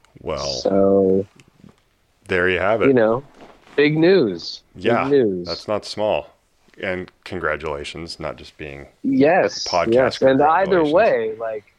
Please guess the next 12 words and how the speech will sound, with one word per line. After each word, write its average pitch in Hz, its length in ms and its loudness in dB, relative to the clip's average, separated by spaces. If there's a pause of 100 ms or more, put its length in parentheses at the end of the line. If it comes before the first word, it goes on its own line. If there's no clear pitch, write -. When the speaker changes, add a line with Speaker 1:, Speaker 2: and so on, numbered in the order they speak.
(240)
Speaker 2:
regardless 139 840 0
of 117 320 0 (480)
how 131 220 0
the 117 120 -4
movie 123 320 -2
comes 117 340 -6
out 110 240 0
or 110 80 -2
the 107 160 -6
experience 107 580 -4
itself, 190 680 0 (480)
um, 113 560 4